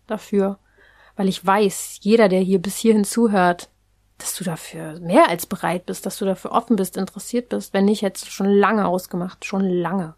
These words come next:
Und von daher danke ich dir wirklich von ganzem, ganzem Herzen für deine Unterstützung, für deine Offenheit. Du bist wirklich ein großer Teil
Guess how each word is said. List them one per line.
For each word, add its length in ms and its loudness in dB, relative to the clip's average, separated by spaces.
Und 140 0
von 180 4
daher 380 4
danke 360 0
ich 100 -14
dir 160 -2
wirklich 240 -4
von 160 -4
ganzem, 340 2
ganzem 320 0
Herzen 380 -2
für 140 -8
deine 200 -2
Unterstützung, 560 -6
für 80 -12
deine 240 -2
Offenheit. 580 2
Du 60 0
bist 240 -6
wirklich 260 0
ein 100 0
großer 360 -2
Teil 340 2